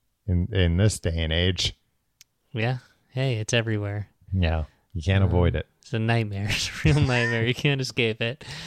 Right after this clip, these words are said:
Speaker 2: Um, I had something I was gonna say, and it escaped me, Tom.
Speaker 1: Uh,
Speaker 2: It's a
Speaker 1: well,
Speaker 2: loose, it's a loose show we're doing
Speaker 1: I
Speaker 2: here.
Speaker 1: was gonna go over some of the, the comments from last week first, if that's
Speaker 2: Okay.
Speaker 1: all right with you.
Speaker 2: That's okay.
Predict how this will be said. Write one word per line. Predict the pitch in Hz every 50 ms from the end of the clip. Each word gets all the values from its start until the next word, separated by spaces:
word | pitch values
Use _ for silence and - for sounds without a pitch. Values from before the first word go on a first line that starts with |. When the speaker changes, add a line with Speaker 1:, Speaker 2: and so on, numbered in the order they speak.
| - - - - - - - - 127
Speaker 2:
Um, | 123 123 127 127 127 123 127 - -
I | - 156
had | 151 156 170 160 -
something | - 175 170 156 190 170
I | 175 165
was | 156 131
gonna | 147 143 139
say, | 127 - 151 156
and | 160 156
it | 151 135 139
escaped | 135 - - - 135 120 113 - - -
me, | 110 107 107 -
Tom. | - 117 110 107 110 110 113 113 -
Speaker 1:
Uh, | 131 127 131 127 127 127 131
Speaker 2:
It's | 127 131
a | 123
Speaker 1:
well, | 123 147
Speaker 2:
loose, | 175 190 190 - - 170
it's | 143 - 147
a |
loose | 143 147 165 180 170
show | - - - - 156 139 123
we're | 117 110
doing | 104 104 110 107 107 107
Speaker 1:
I | 131 156 196 226
Speaker 2:
here. | 254
Speaker 1:
was | 262 277 214 143
gonna | 113 156 143 135 117
go | 101 131 127 127 123 127
over | 127 117 117 117 107
some | - - 127 123 120
of | 95
the, | 92 95 95 95 98 101 101 107 104
the | 110 107 101 95 95 -
comments | - - 131 127 127 120 120 113 107 98 -
from | - 104 92
last | 90 98 127 165 196 175 - -
week | 92 87 80 78 76 -
first, | - - - 85 80 78 78 - - - - - - -
if | - 98 87 -
that's | 98 92 90 - 170
Speaker 2:
Okay. | 120
Speaker 1:
all | 98 95
right | 95 95 98 92 92
with | 92 85 90
you. | 107 131 127 95 85
Speaker 2:
That's | 123 123 135 - -
okay. | 170 147 - 113 107 104 104 117